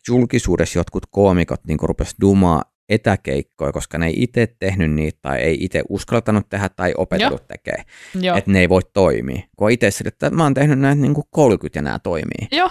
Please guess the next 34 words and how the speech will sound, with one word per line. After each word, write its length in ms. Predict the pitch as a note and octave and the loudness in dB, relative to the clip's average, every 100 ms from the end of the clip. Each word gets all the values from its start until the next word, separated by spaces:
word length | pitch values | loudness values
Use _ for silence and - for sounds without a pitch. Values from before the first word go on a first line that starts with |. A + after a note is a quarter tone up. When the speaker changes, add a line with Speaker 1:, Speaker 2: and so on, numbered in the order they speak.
| - | -2
Speaker 1:
Mä 60 | G2+ | -2
oon 80 | G#2+ | 0
saanut 160 | A2 | 4
niinku 160 | A2 G#2+ | 4 4
ihmiset 360 | A2+ A2+ - - | 2 2 0 0
reaktio, 400 | B2 F#2+ - F#2+ | 0 0 0 0
ihmisiä 300 | G2+ G2 G2 | 2 2 2
naurui 440 | G2+ F2+ E2+ F2+ | 4 4 4 4
livenä, 420 | G#2+ F2 D2 C2+ - _ _ _ _ _ | 6 4 2 -2 -6 _ _ _ _ _
niinku, 500 | E2+ D#2+ D2+ D#2+ D#2 - | -2 0 2 0 0 2
ja 260 | E2 D2 - | 2 2 -2
mä 100 | D#2+ | -6
pystyn 400 | E2+ E2+ F2 C#2+ | -4 -4 -2 0
reagoimaan 500 | G#2+ E2+ F2 E2 E2 | 0 0 2 2 2
ja 100 | E2 | 2
ottamaan 380 | D#2+ - F2+ E2+ | 0 0 0 2
mukaan 380 | F2 - D2+ C2+ | 2 0 -2 -2
ja 100 | B1+ | -2
niinku 240 | D2 D2 | -4 -2
näin. 220 | E2 D2+ B1+ | -2 -2 -4
Et 100 | - | -2
siinä, 220 | G2 F2+ _ _ _ _ - | -2 -2 _ _ _ _ -12
et 100 | - | -8
eihän 260 | - A2 A2 | -2 0 2
se 100 | G2 | 2
niinku 300 | F#2 F2+ F#2 | 0 0 0
vastaa 460 | A2 A#2 - D#2 D2+ | 2 0 -4 -6 -6
sitä 460 | - E2+ - D2+ - _ _ _ _ _ _ | -6 -8 -4 -6 -6 _ _ _ _ _ _
kokemusta, 540 | B2+ A2 F#2 D#2+ - - - | 0 2 2 0 -6 -14 -2
niinku, 240 | F2+ E2 E2 D#2+ - | 0 2 2 0 0
tätä, 320 | G#2 - A2+ - _ _ _ | -4 0 -2 -2 _ _ _
Speaker 2:
Joo. 180 | G#3 G3 - | -2 -2 0
Speaker 1:
niinku, 220 | F#2 F2+ | -4 0
live-klubikokemusta, 1300 | F#2 F#2+ F#2+ - A2+ B2 G2 - D2 C#2+ D2 - D2+ | 2 2 0 0 0 2 2 0 -4 -4 -4 -8 -12